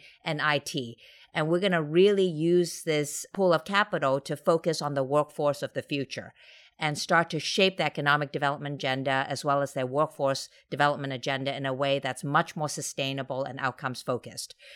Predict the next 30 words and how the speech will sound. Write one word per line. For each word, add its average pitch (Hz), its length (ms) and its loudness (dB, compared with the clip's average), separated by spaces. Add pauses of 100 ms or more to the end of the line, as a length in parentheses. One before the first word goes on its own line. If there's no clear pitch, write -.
(240)
And 165 240 -2
these 202 240 0
two 180 480 2
features 185 520 2
at 156 160 -4
the 147 120 -2
end 147 140 -2
of 143 120 -6
the 143 80 -6
day 135 300 0
has 147 180 -8
been 139 200 -8
extremely 170 640 0
attractive 127 540 -2
to 127 80 -10
governors, 117 600 -2 (280)
especially 156 560 0
in 131 80 -2
a 127 40 -4
time 135 300 -2
of 120 100 -6
austerity. 117 680 -2 (360)
The 160 120 2
idea 170 480 4
that 156 400 2
you 151 120 -4
can 143 180 -4
stretch - 420 2
your 151 100 0
dollars, 151 640 2